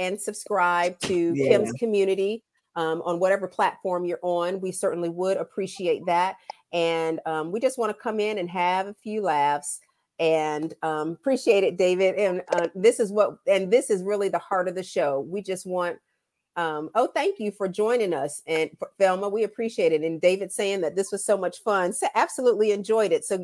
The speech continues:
Speaker 1: you guys mark your calendars, mark your, um, every Thursday at eight o'clock. Sometimes we'll have experts brought in, but sometimes we'll just sit by the fireside and just chat. So you guys bring your funny, bring your questions, and bring your topics for us to talk about. So is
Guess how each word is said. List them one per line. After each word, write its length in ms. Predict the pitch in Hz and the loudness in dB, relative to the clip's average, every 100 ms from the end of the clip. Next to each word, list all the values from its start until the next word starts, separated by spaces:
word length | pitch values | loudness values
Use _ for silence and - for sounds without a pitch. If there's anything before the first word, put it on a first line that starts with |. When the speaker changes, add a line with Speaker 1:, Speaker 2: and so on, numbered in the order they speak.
| - | -8
Speaker 1:
you 100 | 208 | 0
guys 260 | 208 202 208 | 4 4 4
mark 280 | 202 220 | 2 2
your 100 | 220 | -2
calendars, 680 | - 240 208 220 214 220 220 | -2 2 4 4 4 2 2
mark 260 | 208 202 214 | 2 0 2
your, 200 | 208 196 - _ _ - | -2 -2 -8 _ _ 0
um, 240 | 180 175 - | 2 2 -2
every 180 | 196 240 | 0 0
Thursday 500 | - 214 214 220 214 | 2 4 4 2 0
at 100 | 196 190 | 2 0
eight 120 | 208 | 0
o'clock. 420 | 214 - 220 226 | 0 0 0 0
Sometimes 360 | 240 254 220 208 | -6 -2 -2 0
we'll 80 | 220 | 0
have 160 | 202 - | 0 0
experts 440 | 202 - 233 214 | -2 0 0 -2
brought 280 | - 220 214 | 0 2 6
in, 300 | 220 226 233 | 6 4 2
but 160 | 196 - | -4 -6
sometimes 560 | - 233 240 214 226 226 | -6 -4 -2 -2 -2 -2
we'll 120 | 208 | -2
just 220 | 202 202 | -2 0
sit 160 | 240 220 | 0 2
by 140 | 208 | 0
the 80 | 202 | 0
fireside 640 | - 208 208 220 214 208 214 | 2 2 2 0 0 0 0
and 140 | 196 | 0
just 180 | 214 214 - | -2 -4 -2
chat. 320 | 277 - - | 0 0 -2
So 80 | 180 | -4
you 140 | 190 | -2
guys 240 | 196 190 190 | 0 0 -2
bring 260 | 202 208 | -4 -2
your 140 | 202 - | -2 0
funny, 240 | 208 233 | 0 0
bring 220 | 220 185 | -4 -6
your 80 | 175 | -8
questions, 560 | - 208 208 - 233 226 | -2 -2 -2 -2 -4 -4
and 120 | 180 | -6
bring 200 | 185 208 | -4 -4
your 100 | 220 | -4
topics 460 | - 226 453 - - | 0 0 0 -4 -4
for 160 | - | -4
us 100 | 156 - | -4 -6
to 60 | |
talk 280 | - 165 151 | -2 -2 -2
about. 260 | 160 127 123 _ _ _ _ _ | -4 -4 -6 _ _ _ _ _
So 240 | 175 165 | 2 2
is 120 | 160 | 2